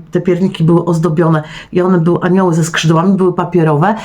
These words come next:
i robiono też papierowe aniołki. To jest symbol, e, ochrony. E,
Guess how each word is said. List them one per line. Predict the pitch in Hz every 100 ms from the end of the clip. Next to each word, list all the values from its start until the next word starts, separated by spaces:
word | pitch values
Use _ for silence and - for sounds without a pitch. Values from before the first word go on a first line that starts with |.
| - -
i | 294
robiono | 302 262 226
też | 190 180
papierowe | 180 170 170 165
aniołki. | - 190 247 254 214 214
To | 277
jest | 285 254 254 -
symbol, | - 196 190 175 170 165 - _ -
e, | 175 175
ochrony. | 214 208 185 160 151 - - - - - - - - -
E, | 214 214 214 214